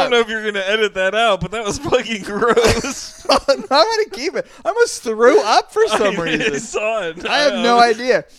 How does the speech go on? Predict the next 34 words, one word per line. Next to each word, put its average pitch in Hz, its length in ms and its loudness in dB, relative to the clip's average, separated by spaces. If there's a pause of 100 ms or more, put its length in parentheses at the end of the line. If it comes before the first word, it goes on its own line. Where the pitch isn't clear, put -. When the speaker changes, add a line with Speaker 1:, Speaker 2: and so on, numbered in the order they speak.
(160)
Speaker 1:
So - 160 -2
I 214 40 4
have 196 140 -2
two 302 220 -8
posters 175 720 -8
that, 147 320 -8
uh, 139 320 -6
yeah, 139 220 -6
have 147 180 -12
nothing 190 340 -10
to 165 100 -12
do 156 180 -8
with 147 160 -8
one 135 180 -12
another. 123 440 -12 (480)
But 151 200 -6
the 160 100 -2
first 196 360 -6
big 196 200 -4
one, 170 320 -2
<laughs> - 800 -2
he, - 300 -6 (180)
he's - 240 -2
still 254 280 2
not 220 220 2
on 220 280 4
it. 170 40 -2
I 165 60 0
almost 180 340 -6
threw 190 180 0
up 202 100 -4
in 202 100 -4
my 156 120 -4
mouth. 165 420 -6